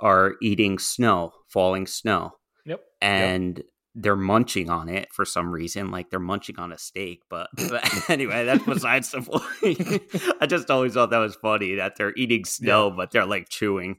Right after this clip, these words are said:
Speaker 1: I like the idea of little Sean Bean joining them, eating the falling snow. But what he doesn't realize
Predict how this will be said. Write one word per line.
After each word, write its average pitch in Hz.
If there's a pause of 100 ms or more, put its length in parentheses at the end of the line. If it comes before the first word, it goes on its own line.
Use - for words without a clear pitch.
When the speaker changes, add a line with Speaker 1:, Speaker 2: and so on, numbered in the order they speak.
(120)
Speaker 1:
I 110
like 113
the 120
idea 101
of 92
little 107
Sean 95
Bean 92
joining 92
them, 78 (380)
eating 92
the 87
falling 90
snow. 92
But 92
what 107
he 110
doesn't 120
realize 80